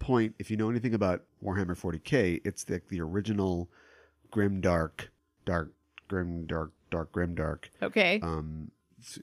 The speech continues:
Speaker 1: th-, you know, s-, universe. It's the forty K is that it's set in the year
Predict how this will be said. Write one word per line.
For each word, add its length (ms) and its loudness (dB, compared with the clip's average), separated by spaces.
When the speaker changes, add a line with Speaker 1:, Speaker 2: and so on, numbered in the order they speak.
Speaker 1:
th-, 120 -2
you 160 -4
know, 240 -4
s-, 120 -14
universe. 580 2
It's 240 -4
the 100 -4
forty 320 0
K 360 4
is 320 -4
that 180 -6
it's 160 -8
set 220 0
in 120 -2
the 80 -2
year 420 -2